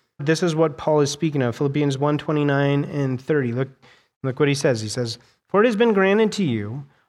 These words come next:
that for the sake of Christ you should not only believe in him, but also suffer for his sake,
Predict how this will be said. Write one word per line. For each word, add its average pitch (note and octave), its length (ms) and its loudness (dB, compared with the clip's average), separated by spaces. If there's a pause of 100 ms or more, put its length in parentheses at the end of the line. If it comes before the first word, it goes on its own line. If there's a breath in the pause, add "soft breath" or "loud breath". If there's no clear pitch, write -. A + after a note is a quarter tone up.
that C#3+ 120 2
for E3+ 120 2
the D#3+ 100 4
sake F#3 260 2
of G3+ 120 -2
Christ C#3+ 380 2
you D#3+ 100 0
should D#3+ 340 0 (220)
not F#3 260 2
only G3 320 4
believe F#3 680 4
in E3+ 240 2
him, B2+ 280 2
but D3+ 80 2
also F3+ 440 4
suffer G#3 600 0
for F3+ 320 0
his E3+ 220 0
sake, C#3 600 0